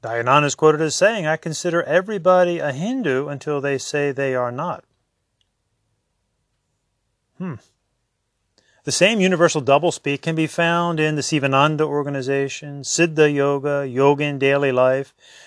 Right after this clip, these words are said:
Yoga International, Paramahansa Yogananda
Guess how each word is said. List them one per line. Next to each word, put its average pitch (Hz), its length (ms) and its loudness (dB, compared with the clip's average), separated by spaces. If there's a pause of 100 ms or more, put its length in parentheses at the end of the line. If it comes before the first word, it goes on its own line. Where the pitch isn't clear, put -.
(160)
Yoga 139 340 4
International, 139 880 -4 (520)
Paramahansa 143 760 2
Yogananda 135 840 -4